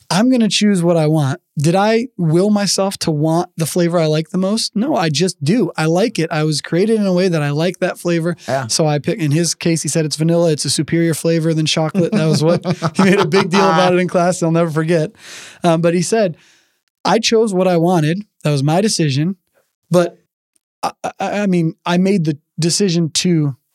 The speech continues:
Speaker 1: take what I wanted, so,
Speaker 2: Mm-hmm.
Speaker 1: so to speak. I should say I choose what I wanted 'cause that
Speaker 2: Yeah.
Speaker 1: gets confusing. But you don't determine what you want, your desires, your
Speaker 2: Yep.
Speaker 1: wants. Like, and that's the same thing with the Lord. When you look at how the scriptures teach about there's no one righteous,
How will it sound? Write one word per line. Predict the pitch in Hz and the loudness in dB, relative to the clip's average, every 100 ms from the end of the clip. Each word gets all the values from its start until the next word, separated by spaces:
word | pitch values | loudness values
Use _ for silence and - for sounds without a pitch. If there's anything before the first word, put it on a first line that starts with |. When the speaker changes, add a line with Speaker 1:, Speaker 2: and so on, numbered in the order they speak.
| _ | _
Speaker 1:
take | - 190 - | -2 -2 -2
what | 156 | -2
I | 143 | -2
wanted, | 139 135 131 127 | -2 -2 -4 -4
so, | - 117 | -6 -6
Speaker 2:
Mm-hmm. | |
Speaker 1:
so | 120 147 | -4 -4
to | 135 | -4
speak. | - 135 - | -4 -4 -4
I | 127 | -6
should | - - | -8 -6
say | 139 | -6
I | 135 | -4
choose | - 147 | -4 -4
what | 131 | -4
I | 131 | -4
wanted | 131 127 | -4 -6
'cause | 139 | -6
that | 135 | -6
Speaker 2:
Yeah. | 120 | -6
Speaker 1:
gets | 143 | -8
confusing. | - 147 165 139 139 143 - - - - _ | -4 -4 -2 -2 -4 -6 -18 -20 -20 -20 _
But | 196 - | -6 -2
you | 185 208 | 0 2
don't | 233 - | 0 0
determine | 185 - 240 220 196 | -4 0 2 4 4
what | 190 185 | 2 2
you | 170 | 2
want, | 208 - | 2 0
your | 170 175 | 0 0
desires, | 147 165 143 180 202 165 151 | 0 0 0 0 2 2 0
your | 160 | 0
Speaker 2:
Yep. | 156 | 0
Speaker 1:
wants. | 180 175 - | 0 -2 -2
Like, | 160 143 _ - | -4 -4 _ -2
and | 208 | 0
that's | 208 | 0
the | |
same | 190 208 185 | -2 -2 0
thing | 180 170 | 0 -2
with | 139 - | -4 -6
the | 151 | -4
Lord. | 151 180 139 135 - - - | 0 0 -2 -6 -18 -10 -2
When | 175 | 0
you | 180 | 2
look | 190 220 | 0 0
at | 202 | -2
how | 160 165 | -2 -2
the | 151 | -2
scriptures | - 151 165 - | -4 -4 -6 -4
teach | 160 - | -4 -4
about | 160 | -4
there's | 160 143 | -4 -2
no | 170 175 180 | -2 0 0
one | 175 156 | 0 -2
righteous, | 143 143 - 135 - | -2 -4 -6 -6 -8